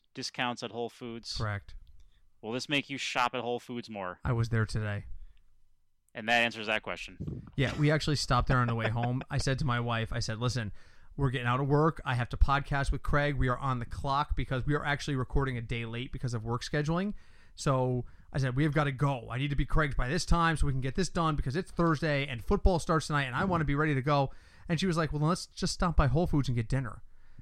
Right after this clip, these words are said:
Speaker 2: And I walked in and I prepared to drop, like, you know, ten to fifteen bucks on pizza. I walk up to the counter.
Speaker 1: Two for six?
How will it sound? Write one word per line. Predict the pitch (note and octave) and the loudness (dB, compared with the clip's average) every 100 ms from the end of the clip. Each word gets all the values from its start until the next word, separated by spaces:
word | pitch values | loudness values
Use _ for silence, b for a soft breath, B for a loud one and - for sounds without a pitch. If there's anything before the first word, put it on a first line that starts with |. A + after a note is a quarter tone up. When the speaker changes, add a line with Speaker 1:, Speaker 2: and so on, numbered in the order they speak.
| b - | b -6
Speaker 2:
And | C#3+ B2+ B2+ C3 | -2 0 -2 -2
I | C#3 | -2
walked | B2 C3 B2+ - | -2 0 0 0
in | F3 E3+ E3+ | -2 0 0
and | D#3 | -2
I | B2+ | 0
prepared | - - D3+ C#3+ | 6 6 6 4
to | C3 | 2
drop, | B2+ B2 A#2+ | 0 0 2
like, | A#2 A2+ - - b b b - | -2 -4 -10 -14 b b b -4
you | |
know, | A#2+ G#2+ A2 | -2 -2 -2
ten | - C3+ C#3+ | 0 2 2
to | |
fifteen | - C#3 D3 C3+ | 0 0 0 0
bucks | B2 B2+ - - | 2 0 -2 -8
on | B2+ A2 G#2 | -8 -8 -4
pizza. | F#3 F#3 - F#3 F3 | -2 -2 -2 0 0
I | D3+ | 0
walk | C3 C3 A#2+ | -2 -2 -2
up | C3+ | -4
to | C3+ | -4
the | B2+ | -4
counter. | - F3 E3+ | 0 2 2
Speaker 1:
Two | E3 | 0
for | |
six? | C#3+ G3+ - - | 0 -4 -4 -10